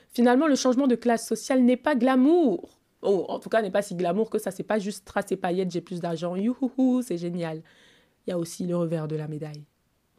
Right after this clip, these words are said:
Et j'ai ensuite trouvé dans cet ouvrage, et dans ce chapitre notamment, la plus belle définition de la honte dans les classes sociales, selon moi. La honte ne consiste décidément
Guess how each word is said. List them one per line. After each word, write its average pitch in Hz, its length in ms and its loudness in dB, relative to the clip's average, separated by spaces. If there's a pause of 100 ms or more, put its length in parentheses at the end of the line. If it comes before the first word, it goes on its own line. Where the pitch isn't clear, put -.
(1080)
Et 208 80 6
j'ai 185 80 6
ensuite 190 320 4
trouvé 196 560 4
dans 180 140 2
cet 185 240 0
ouvrage, 180 580 2
et 180 80 -4
dans 165 140 -4
ce - 120 -10
chapitre - 460 -4
notamment, 180 540 2 (420)
la 185 140 2
plus 226 120 -2
belle 214 220 4
définition 190 540 -2
de 175 80 0
la 170 200 -2
honte 185 400 -8 (600)
dans 165 140 -4
les 160 100 0
classes 165 240 -4
sociales, 156 420 -6 (240)
selon 156 300 -4
moi. 143 240 -8 (1300)
La 185 260 4
honte 285 460 2 (480)
ne 202 140 8
consiste 226 480 2
décidément 185 760 2